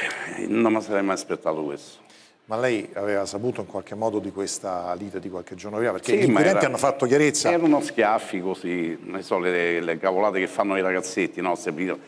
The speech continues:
Speaker 1: ma dopo il paese dove vivo, vivo io è un paesetto, è un paese grande, però non succedono
Speaker 2: Dove vi
Speaker 1: queste
Speaker 2: conoscete
Speaker 1: cose.
Speaker 2: poi tutti, perché
Speaker 1: Non
Speaker 2: lei
Speaker 1: è che
Speaker 2: conosceva.
Speaker 1: ci conosciamo tutti, non è che ci sia sta delinquenza a sto paese, perché è un paese, è il più delinquente è quello che ha, ha fatto un piccolo furto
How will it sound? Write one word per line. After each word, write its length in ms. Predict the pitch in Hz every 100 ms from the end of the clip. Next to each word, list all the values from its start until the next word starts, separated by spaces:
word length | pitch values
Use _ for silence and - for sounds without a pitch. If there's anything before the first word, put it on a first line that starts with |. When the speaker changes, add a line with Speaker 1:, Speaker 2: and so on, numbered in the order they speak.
| - _
Speaker 1:
ma 580 | 80 87 92 90 87 85 80 - - _
dopo 540 | - 87 92 85 80
il 180 | 80 87
paese 340 | - 90 -
dove 320 | 80 80 82 82
vivo, 280 | 85 82
vivo 280 | 82 90 85
io 100 | 87
è 20 |
un 160 | 87 80
paesetto, 720 | 82 80 90 82 - 69 76 - - _ _ _ _
è 80 | 95
un 140 | 101
paese 300 | 104 95 101
grande, 400 | 98 104 90 82
però 160 | 92 104
non 380 | 92 90 90
succedono 320 | 87 90 - 135
Speaker 2:
Dove 60 | 123
vi 120 | 123
Speaker 1:
queste 140 | 120
Speaker 2:
conoscete 300 | - 95 95
Speaker 1:
cose. 140 | 156 120
Speaker 2:
poi 260 | 135 131 110
tutti, 280 | 156 -
perché 140 | 104 95
Speaker 1:
Non 160 | 104
Speaker 2:
lei 120 | - 139
Speaker 1:
è 40 |
che 60 | 120
Speaker 2:
conosceva. 360 | 123 - 127
Speaker 1:
ci 60 | 127
conosciamo 480 | 117 101 131 123 120
tutti, 400 | 147 139 - 113
non 220 | 110 123
è 60 |
che 100 | 127
ci 160 | 110 120
sia 480 | - 127 127 113 110
sta 300 | - - 107
delinquenza 720 | 113 117 107 101 107 101 104
a 20 |
sto 200 | 90 -
paese, 380 | 90 104 92 92
perché 200 | 90 90
è 20 |
un 120 | 110 120
paese, 500 | 123 104 101 104 98
è 40 |
il 160 | 104 107
più 160 | -
delinquente 580 | 104 113 117 104 110 95
è 60 | 90
quello 180 | - 95
che 140 | 92
ha, 60 | 87
ha 120 | 90 95
fatto 240 | 104 -
un 100 | 101
piccolo 320 | 92 95 95
furto 520 | 90 104 101 - 82